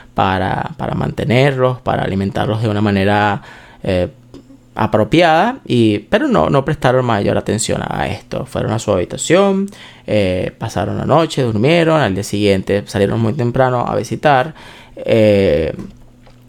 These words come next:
los lugares que, que tenían planificados, eh, visitar. Eh,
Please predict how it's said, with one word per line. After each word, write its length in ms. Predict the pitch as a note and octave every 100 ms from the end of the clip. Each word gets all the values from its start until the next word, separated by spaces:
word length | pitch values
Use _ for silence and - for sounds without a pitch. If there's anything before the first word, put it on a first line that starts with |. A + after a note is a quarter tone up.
| -
los 160 | A#2 A2+
lugares 320 | A#2 A#2+ A#2+
que, 240 | C#3+ -
que 220 | - A2 - -
tenían 340 | A2 G#2+ A2+
planificados, 760 | A2+ A2+ A2 - G#2+ G2+ A2 A2+ A#2
eh, 260 | A2+ - -
visitar. 640 | A#2 - E3 G3 F3+ G3 - - - - - -
Eh, 1600 | A2+ A2+ G#2+ G#2 G#2 G2+ G2+ G2 F#2+ F#2+ F#2+ F#2+ F#2+ - A2+